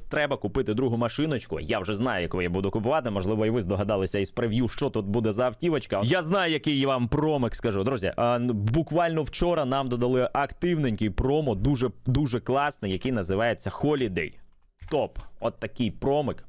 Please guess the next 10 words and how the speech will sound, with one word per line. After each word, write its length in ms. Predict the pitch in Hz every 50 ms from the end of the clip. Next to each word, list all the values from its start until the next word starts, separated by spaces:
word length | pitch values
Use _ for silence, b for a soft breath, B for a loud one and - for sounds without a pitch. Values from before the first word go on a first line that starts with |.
| - -
О, 360 | 185 175 170 147 127 104 85 87
зразу 340 | 101 135 135 123 98 98 85
сімдесят 420 | 87 104 107 117 113 - 143 117
дві 120 | 117 139
години 340 | 113 127 127 127 135 131 127
віпочка 600 | 120 127 123 147 165 143 120 98 - - - - - -
і 100 | 160 139
досвід 440 | 113 104 143 147 135 - 87 87 165
двадцять 440 | 104 117 123 123 - - 80 -
п'ять 260 | - 101 107 104 98